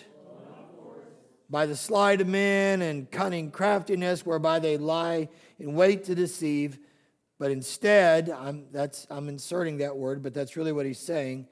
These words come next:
Speaker 2: "But speaking the truth in love may grow up into him in all things, which is the head,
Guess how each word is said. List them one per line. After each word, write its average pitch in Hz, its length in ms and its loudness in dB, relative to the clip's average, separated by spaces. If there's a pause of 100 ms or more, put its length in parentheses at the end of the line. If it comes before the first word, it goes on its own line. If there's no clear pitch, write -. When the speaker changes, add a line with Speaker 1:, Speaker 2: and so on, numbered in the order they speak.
(460)
Speaker 2:
"But 143 180 -2
speaking 214 960 -2
the 170 140 -2
truth 208 600 -2 (160)
in 180 280 -6
love 143 520 -2 (600)
may 147 180 0
grow 156 300 2
up 160 400 0
into 175 320 -2
him 143 480 -6 (460)
in 139 160 -4
all 165 300 4
things, 131 480 -8 (300)
which 139 260 -2
is 170 280 0
the 147 140 -4
head, 131 420 -6